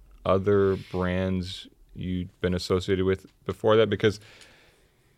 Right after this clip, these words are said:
obviously it's Nike S B and they operate kind of differently from Nike as a whole, but you're still part of this, like, giant corporation in a way. W-, was that different to you from, from Etnies or,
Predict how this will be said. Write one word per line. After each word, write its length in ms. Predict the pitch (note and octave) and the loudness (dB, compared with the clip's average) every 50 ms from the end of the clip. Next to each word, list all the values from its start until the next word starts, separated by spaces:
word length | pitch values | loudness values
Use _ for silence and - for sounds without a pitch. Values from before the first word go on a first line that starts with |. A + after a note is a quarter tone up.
| - A#2 - - - _ - - - - _ | -20 -18 -18 -18 -20 _ -20 -20 -20 -16 _
obviously 340 | - B2+ C#3+ D3 C3+ - D3 | 0 0 0 2 2 0 0
it's 120 | C3 G2+ B2 | 0 0 0
Nike 280 | B2 A#2+ A2+ B2 A#2+ | -2 -2 0 0 0
S 120 | A2 G#2 - | 0 0 0
B 260 | F#2 G#2+ G#2 G#2+ G#2+ | -4 -4 -2 0 0
and 80 | G#2 G2+ | 0 -2
they 80 | F#2 | -2
operate 720 | - F#2+ F#2+ G2 - G2+ F#2+ F#2+ F#2+ F#2 - - - - - | -2 -2 -4 -4 -2 -2 0 0 0 -2 -4 -6 -16 -16 -10
kind 140 | - G#2+ G2 | -6 -4 -4
of 60 | F#2 F2 | -4 -2
differently 360 | - F#2+ - G2+ F#2 F#2+ F#2 | -4 -4 -4 -6 -8 -8 -8
from 180 | F2 - F2+ F2+ | -8 -10 -10 -8
Nike 320 | F2+ F2 F#2+ F#2 - F#2+ | -6 -8 -8 -8 -6 -8
as 100 | F#2+ F2+ | -8 -8
a 60 | F#2 | -8
whole, 280 | F2 - F#2+ G2 A2 G#2+ | -8 -6 -2 -2 0 0
but 260 | G2 G2+ F#2+ - - G#2 | 0 0 -2 -2 -4 -10
you're 100 | G#2 G2 | -12 -12
still 200 | - - B2+ A2 | -8 -6 -6 -6
part 200 | - - G#2+ G#2+ | -4 -4 -4 -4
of 60 | G2 | -4
this, 160 | F#2+ F#2 - | -6 -10 -8
like, 220 | F#2+ F2 F2 E2+ F2 | -10 -10 -10 -12 -16
giant 800 | - - - F#2+ F#2 F#2+ F#2+ G2 F#2+ F#2+ F#2 F2+ E2+ - _ - | -12 -10 -8 -6 -6 -6 -6 -6 -6 -6 -6 -8 -10 -12 _ -16
corporation 800 | - - A2+ G#2+ G2 - F#2 F2 F#2 F#2 G2 G2+ - - F#2 | -6 -2 0 0 0 -2 -6 -6 -4 -4 -4 -6 -6 -8 -10
in 100 | F2 F2 | -10 -10
a 60 | F2 E2+ | -10 -10
way. 200 | F2 E2+ E2+ F2 | -10 -8 -8 -8
W-, 180 | F2 F2+ F2 - | -8 -10 -10 -8
was 200 | F2+ G#2 G2 - | -8 -8 -4 -2
that 180 | B2 A#2+ A2 G2+ | -2 -2 0 -2
different 300 | B2 A#2+ - C#3 B2+ - | -4 -4 -4 -8 -8 -8
to 100 | - B2+ | -8 -6
you 200 | A#2+ A#2+ B2 A#2+ | -6 -4 -4 -6
from, 340 | A2+ - A#2 A2+ A2 A2 G2 | -6 -6 -4 -4 -4 -6 -8
from 220 | - - G#2+ G#2 | -8 -8 -8 -4
Etnies 580 | G2 G#2 G#2 - G#2+ G#2 G#2 G#2 G#2 G2+ F#2+ G2 | -2 -2 -2 -2 -4 -4 -4 -4 -4 -4 -4 -4
or, 100 | F2+ | -4